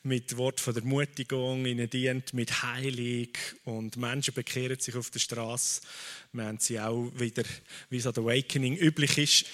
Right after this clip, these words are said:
eingeladen. Wir haben so F-, Gratis-Tickets gehabt für am Abend, wo es dann meistens ein hammermässiges Worship-Konzert oder eben Worship-Abend gibt mit einer guten Band, wie der Jake Hamilton, der einmal war,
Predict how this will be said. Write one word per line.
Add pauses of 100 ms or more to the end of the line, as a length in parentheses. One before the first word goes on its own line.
(380)
eingeladen.
Wir
haben
so
F-, (240)
Gratis-Tickets
gehabt
für
am
Abend, (340)
wo
es
dann
meistens
ein
hammermässiges (260)
Worship-Konzert
oder
eben
Worship-Abend
gibt
mit
einer
guten
Band,
wie
der
Jake
Hamilton,
der
einmal
war,